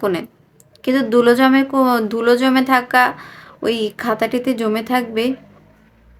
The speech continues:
বিশটি বছরের মায়া বা আবদ্ধ কিছু নাম, কিছু মুহূর্ত এবং অসম্ভব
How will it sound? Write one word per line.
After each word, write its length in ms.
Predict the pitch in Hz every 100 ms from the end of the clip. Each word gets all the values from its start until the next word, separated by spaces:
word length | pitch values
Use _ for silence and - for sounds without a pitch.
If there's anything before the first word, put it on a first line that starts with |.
| _ _ - 233 208
বিশটি 340 | 240 233 240
বছরের 520 | 233 240 - 240 240
মায়া 580 | 233 220 208 208 214 233 233 _ _ _ _ _ -
বা 180 | 214 202
আবদ্ধ 340 | 190 196 208 220
কিছু 260 | 233 226 240
নাম, 300 | 214 208 226 233
কিছু 280 | 240 226 247
মুহূর্ত 520 | 220 214 214 208 -
এবং 420 | 240 214 202 233 262 _ - - _ _ _ _ _ _ _ _ _ _ _ - - - 233
অসম্ভব 440 | 226 254 233 240